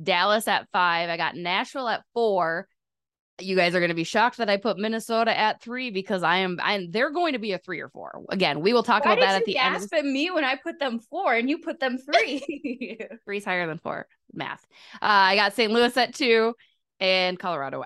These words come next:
Speaker 1: at one. None of those, I don't think, need to be further explained, obviously.
Speaker 2: In the words of Ryan Carter, white bear math.
Speaker 1: White bear math. That's exact-, I mean, I went to Matamidi.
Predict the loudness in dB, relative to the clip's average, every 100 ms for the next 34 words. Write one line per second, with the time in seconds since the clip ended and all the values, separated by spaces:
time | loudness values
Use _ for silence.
0 | -6 -6 -2 0 0 -2 -2 -2 -2 -2
1 | -2 -4 -4 -6 -8 -6 -8 -8 -8 -10
2 | -8 -6 -4 -6 -8 -14 -18 -8 -6 -6
3 | -8 -12 -10 -12 -10 -14 -8 -4 -2 -2
4 | -2 -4 -8 -4 -4 -6 -10 -4 -4 -4
5 | -6 -4 -4 -4 -6 -6 -8 -10 -10 -10
6 | -12 _ -20 _ _ 0 2 0 -4 -10
7 | -4 -4 -4 -2 0 2 2 4 4 2
8 | 0 -4 -4 -8 -10 -12